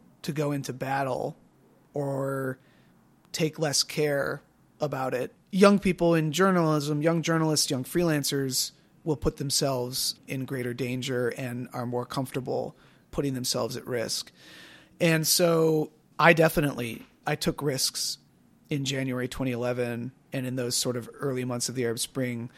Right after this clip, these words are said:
that I would not have taken in my thirties, for example. I think that the people who ran,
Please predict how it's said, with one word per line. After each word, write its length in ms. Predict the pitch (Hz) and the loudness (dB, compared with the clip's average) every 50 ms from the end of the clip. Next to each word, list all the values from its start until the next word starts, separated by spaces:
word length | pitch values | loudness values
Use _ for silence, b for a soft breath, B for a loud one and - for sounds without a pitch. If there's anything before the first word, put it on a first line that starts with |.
| B B B B B B B B _ | B B B B B B B B _
that 100 | 147 139 | -4 -4
I 120 | 139 135 131 | -2 -2 -2
would 140 | 127 113 | -4 -2
not 360 | 127 135 131 127 127 - - 139 | -4 -4 -2 -2 -4 -4 -4 -6
have 160 | 139 131 - | -6 -6 -6
taken 500 | - 127 117 117 - 107 104 - - 139 - _ _ _ _ _ _ | -4 -4 -4 -4 -4 -6 -6 -6 -8 -10 -12 _ _ _ _ _ _
in 100 | - 131 | -8 -6
my 140 | 110 107 107 | -6 -6 -8
thirties, 540 | 110 - - 120 123 120 117 104 - - - | -6 -4 -4 -4 -4 -4 -6 -8 -6 -6 -6
for 160 | - 117 107 | -4 -4 -6
example. 600 | - - - 107 113 117 123 - - - - - B B B B B B B B B B _ _ _ _ _ _ _ - | -4 -6 -6 -6 -6 -6 -6 -6 -4 -4 -6 -6 B B B B B B B B B B _ _ _ _ _ _ _ 0
I 80 | 175 | 0
think 260 | 165 - 208 202 185 208 | 2 4 2 2 2 0
that 120 | 180 - | -2 0
the 80 | 185 165 | -2 0
people 400 | - - 185 170 - 180 175 165 | 2 2 0 2 4 4 4 4
who 140 | 165 147 | 4 2
ran, 600 | 135 131 139 135 135 139 147 147 147 151 151 143 | 0 0 0 0 2 2 2 2 2 0 -2 -4